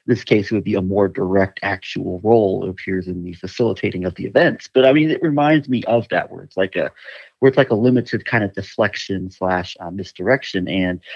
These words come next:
ultimately not getting called out by that. And for me personally, I'll say it's very frustrating with that aspect as it relates to a Jesse Jackson because, um, among people in my family, people who I know who are more inclined to believe, uh, certain,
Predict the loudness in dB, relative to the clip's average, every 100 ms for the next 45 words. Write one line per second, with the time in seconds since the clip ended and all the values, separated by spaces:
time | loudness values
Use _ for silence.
0 | 2 2 2 0 0 0 -2 -4 -4 -2
1 | -2 0 0 -2 -6 -6 -6 -10 -6 -4
2 | 0 0 4 2 2 -2 -4 -2 -4 -2
3 | -6 -6 -4 -6 -6 -10 -10 -10 -14 -16
4 | _ _ _ 0 0 -2 _ _ _ _
5 | -8 -6 -4 -8 -6 -6 -4 0 0 0
6 | -6 -2 0 0 -2 -6 -8 -10 -6 -6
7 | -8 -12 -10 -8 -6 -4 -2 -4 -6 -10
8 | -14 -14 -2 4 6 6 6 2 0 -2
9 | 2 2 2 -2 _ _ _ 2 4 4
10 | 2 -4 -8 -10 -12 -8 -6 -4 0 0
11 | 0 -2 -4 -4 -2 -2 -2 -2 -2 -2
12 | -4 -2 0 0 -4 -8 -10 -8 -8 -8
13 | -8 -10 -12 -10 -4 -6 -4 -6 -6